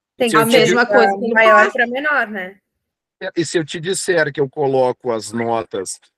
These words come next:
Speaker 2: quando eu saio com uma carteira pra, pra, pra alguma festa ou coisa que eu uso uma carteira menor, eu separo as notas, então eu coloco assim, ó, três notas de cem dobradas ao meio, separadas, não juntas.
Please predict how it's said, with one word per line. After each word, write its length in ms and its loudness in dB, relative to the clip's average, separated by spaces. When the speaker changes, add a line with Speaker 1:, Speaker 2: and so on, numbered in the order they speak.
Speaker 2:
quando 180 -4
eu 80 0
saio 300 -2
com 80 -10
uma 140 -2
carteira 460 -2
pra, 220 -6
pra, 260 -6
pra 160 -4
alguma 280 -4
festa 400 -2
ou 40 -8
coisa 280 -4
que 80 -10
eu 60 -4
uso 140 -6
uma 140 -2
carteira 380 -4
menor, 420 -4
eu 180 -2
separo 800 0
as 180 -2
notas, 440 -4
então 100 -4
eu 40 -6
coloco 280 -2
assim, 280 -6
ó, 180 0
três 320 0
notas 420 -2
de 140 -6
cem 540 -4
dobradas 680 -2
ao 140 -2
meio, 340 -2
separadas, 760 -2
não 160 -6
juntas. 500 -8